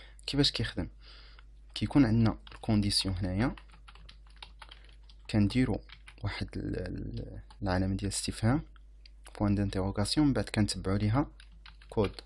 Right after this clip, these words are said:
أ، هذا في حالة إلا كان داك الكونديسيون فغي، وكنديرو كود بي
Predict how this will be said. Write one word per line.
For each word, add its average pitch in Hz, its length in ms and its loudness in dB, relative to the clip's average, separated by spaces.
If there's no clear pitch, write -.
أ، 139 140 2
هذا 95 220 -4
في - 120 -10
حالة 101 260 -2
إلا 101 100 -2
كان 98 320 -4
داك - 200 -2
الكونديسيون 92 600 0
فغي، - 260 0
وكنديرو 110 720 2
كود 98 340 0
بي 139 200 0